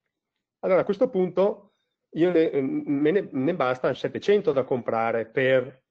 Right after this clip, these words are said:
poter avere accesso al servizio. Per me che li compro, il prezzo è sempre settecento euro,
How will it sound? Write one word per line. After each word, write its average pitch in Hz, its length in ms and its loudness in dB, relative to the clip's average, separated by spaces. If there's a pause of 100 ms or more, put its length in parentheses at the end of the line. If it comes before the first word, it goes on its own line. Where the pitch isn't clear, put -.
(180)
poter 123 400 0
avere 117 380 2
accesso 113 760 -6 (340)
al 120 140 -4
servizio. 107 680 -10 (440)
Per 151 180 2
me 226 180 4
che 190 120 2
li 165 120 0
compro, 160 760 2 (400)
il 180 180 -4
prezzo 165 720 0
è 160 80 2
sempre 170 680 -2
settecento 135 680 0
euro, 127 520 0